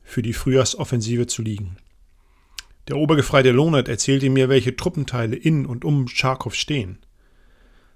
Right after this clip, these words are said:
Das ist schon sehr massiv, was hier an Panzern, Artillerie und Pack aufgefahren wird. Mittlerweile sind wir wieder im alten Trott angelangt und die neue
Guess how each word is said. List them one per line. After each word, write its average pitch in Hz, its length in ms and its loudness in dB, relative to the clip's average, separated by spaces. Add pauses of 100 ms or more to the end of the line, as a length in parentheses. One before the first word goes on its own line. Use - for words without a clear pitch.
(120)
Das 131 160 -2
ist - 160 -4
schon 139 180 2
sehr 139 200 4
massiv, 131 680 0
was - 160 -2
hier 139 160 -4
an 110 160 -6
Panzern, 104 500 0 (300)
Artillerie 139 540 -2
und 120 300 -8
Pack - 320 -6 (400)
aufgefahren 117 640 -2
wird. 98 260 -12 (1900)
Mittlerweile 139 760 6 (540)
sind 143 260 0
wir 127 140 6
wieder 135 160 4
im 117 80 0
alten 123 320 -2
Trott 139 240 0
angelangt 139 680 0 (640)
und 120 140 -2
die 120 80 0
neue 139 600 4